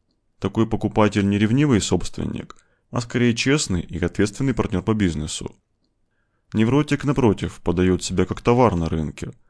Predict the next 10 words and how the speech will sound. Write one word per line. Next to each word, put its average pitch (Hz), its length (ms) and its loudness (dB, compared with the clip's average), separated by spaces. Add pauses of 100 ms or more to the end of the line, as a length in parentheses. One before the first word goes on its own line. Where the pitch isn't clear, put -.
(200)
ожидает, 113 520 0
когда 92 280 2
его 92 180 4
выберут, 101 600 0
занимается 90 520 0
саморекламой, 104 760 0
чтобы 110 260 2
набить 104 260 2
себе 95 220 -4
цену, 98 500 -2